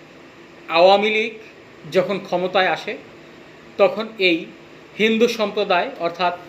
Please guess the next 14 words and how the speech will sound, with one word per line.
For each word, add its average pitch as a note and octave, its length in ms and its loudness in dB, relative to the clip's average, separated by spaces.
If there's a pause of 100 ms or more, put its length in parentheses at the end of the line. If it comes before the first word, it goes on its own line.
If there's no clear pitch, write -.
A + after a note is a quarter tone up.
(360)
যারা E3+ 220 4
সংখ্যালঘু F#3 680 -2
আছেন, F3+ 320 0 (760)
তাদের F#3+ 300 4
কোনো, G3 220 -2 (2500)
আহ, D3 180 -14 (120)
আপনার E3 260 2 (120)
দ্বিমত A3+ 360 2 (920)
পোষণ A3 340 -2
করে D#3+ 240 0
না। D#3 100 -4 (120)
তার F3 140 -4
কারণ F3 320 -4
হচ্ছে F3+ 300 -12